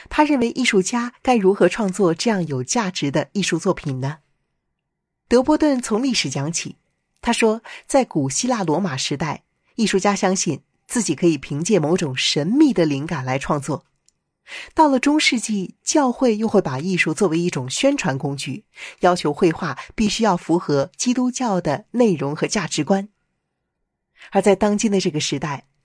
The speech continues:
德波顿认为艺术既不应该成为一种宣传工具，也不应该是一种偶然的灵感创作，而是应该以人的需求为方向。比如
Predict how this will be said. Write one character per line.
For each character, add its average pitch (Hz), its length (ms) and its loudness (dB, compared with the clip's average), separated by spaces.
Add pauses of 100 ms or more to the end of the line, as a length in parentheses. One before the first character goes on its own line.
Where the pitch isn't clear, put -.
(180)
德 185 120 6
波 220 140 4
顿 220 160 2
认 170 140 0
为 135 260 -4 (240)
艺 277 160 4
术 190 260 2
既 - 200 0
不 226 100 0
应 220 160 -2
该 226 160 -2
成 165 220 -2
为 196 100 0
一 185 60 0
种 135 200 -2
宣 220 220 0
传 165 180 0
工 196 220 0
具， 190 320 -4 (120)
也 165 120 4
不 226 160 0
应 214 180 0
该 214 200 -2
是 208 180 0
一 180 60 0
种 151 240 -4
偶 156 200 4
然 139 220 0
的 190 100 0
灵 147 200 -4
感 147 160 -2
创 139 260 -2
作， 131 260 -6 (300)
而 156 140 4
是 196 120 0
应 180 140 -2
该 180 240 -4 (180)
以 147 180 -6
人 135 280 -2
的 190 140 -4
需 - 320 -2
求 135 400 -2
为 151 120 2
方 175 220 0
向。 180 280 -4 (1200)
比 214 100 0
如 196 320 4